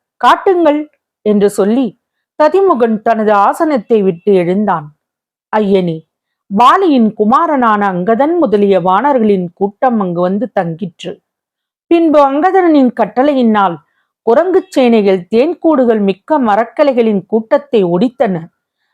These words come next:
உடனே நாங்கள் சென்று அவற்றின் செய்கையை தடுத்தோம். ஆனால் அவைகள் மேலும் சோலைக்கு அழிவு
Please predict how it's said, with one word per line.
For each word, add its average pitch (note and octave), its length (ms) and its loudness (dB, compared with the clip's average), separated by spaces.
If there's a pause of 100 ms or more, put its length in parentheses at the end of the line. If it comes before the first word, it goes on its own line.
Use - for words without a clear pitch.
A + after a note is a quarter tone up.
உடனே A#3+ 480 0
நாங்கள் D4+ 380 2
சென்று B3 460 0
அவற்றின் B3 440 0
செய்கையை A#3+ 760 0
தடுத்தோம். G#3+ 480 -2 (540)
ஆனால் E4+ 560 2
அவைகள் D4+ 400 0
மேலும் D#4+ 440 2
சோலைக்கு D4 520 -2
அழிவு A#3+ 320 0